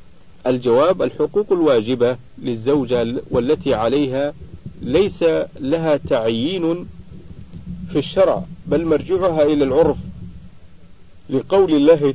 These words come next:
تعالى: "وعاشروهن بالمعروف"، سورة النساء، الآية التاسعة عشرة، ولقوله: "ولهن مثل الذي عليهن بالمعروف"،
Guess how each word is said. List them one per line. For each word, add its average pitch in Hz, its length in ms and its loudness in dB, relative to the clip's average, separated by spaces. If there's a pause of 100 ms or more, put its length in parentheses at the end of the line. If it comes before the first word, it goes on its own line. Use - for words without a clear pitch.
تعالى: 143 600 4 (720)
"وعاشروهن 135 920 2
بالمعروف"، 131 640 0 (340)
سورة 143 400 -2
النساء، 120 420 0
الآية 135 300 2
التاسعة 123 640 -2
عشرة، 113 420 -2 (720)
ولقوله: 139 720 2
"ولهن 127 580 0
مثل 151 320 -2
الذي 139 340 0
عليهن 113 560 -2
بالمعروف"، 110 580 -2